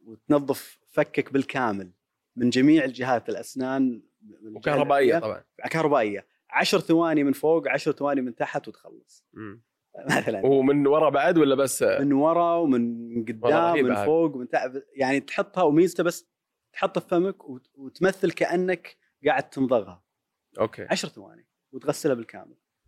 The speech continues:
Speaker 2: فمثل هذه الاختراعات، آه، صار، صارت مساحتها سي اس.
Speaker 1: إي.
Speaker 2: ما هو للشركات الكبيرة.
Speaker 1: إذا بغيت تشوف المنتجات هذه العجيبة، آه، ما أدري تخبر محل غرائب طرسام؟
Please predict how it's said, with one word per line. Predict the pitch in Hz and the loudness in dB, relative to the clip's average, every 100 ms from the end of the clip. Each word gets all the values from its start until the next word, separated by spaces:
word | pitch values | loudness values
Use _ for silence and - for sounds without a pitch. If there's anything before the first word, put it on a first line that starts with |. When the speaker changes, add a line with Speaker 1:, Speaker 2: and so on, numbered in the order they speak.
| _ _ - | _ _ 0
Speaker 2:
فمثل | 143 180 180 160 | 4 4 4 2
هذه | 180 156 | 2 2
الاختراعات، | 139 - 147 143 147 165 190 - - - | 0 0 0 0 0 0 -2 -4 -14 -4
آه، | 90 104 95 87 76 71 - - - - _ _ _ _ | 2 4 4 2 0 -4 -6 -10 -16 -20 _ _ _ _
صار، | - 151 151 - | 0 2 4 2
صارت | 160 151 | 0 -2
مساحتها | 143 147 160 135 110 | -2 -2 -4 -4 -6
سي | 113 104 - | -6 -8 -12
اس. | - _ 147 | -20 _ -2
Speaker 1:
إي. | 117 - | -2 -2
Speaker 2:
ما | 127 | -2
هو | 131 123 | 0 0
للشركات | 113 117 104 92 | 0 -4 -4 -8
الكبيرة. | - 90 85 _ - | -12 -16 -16 _ -4
Speaker 1:
إذا | 151 | 0
بغيت | 147 151 196 165 | 2 2 2 -2
تشوف | - - 160 104 - _ _ _ - | -8 -2 0 0 -6 _ _ _ -18
المنتجات | 127 127 135 127 131 123 143 117 - | -6 -2 0 -2 -6 0 2 2 -2
هذه | 113 123 110 98 | -8 -6 -4 -4
العجيبة، | 90 120 123 110 80 _ _ _ _ _ _ _ _ - | -6 -8 -12 -14 -14 _ _ _ _ _ _ _ _ -16
آه، | 101 95 92 92 95 98 | -14 -12 -14 -16 -18 -4
ما | 131 | -2
أدري | 113 | -4
تخبر | - - 120 107 - | -8 -8 -6 -6 -10
محل | 104 - 113 | -20 -16 -4
غرائب | 117 113 | 0 0
طرسام؟ | - 110 - 117 127 | -2 -14 -20 -18 -18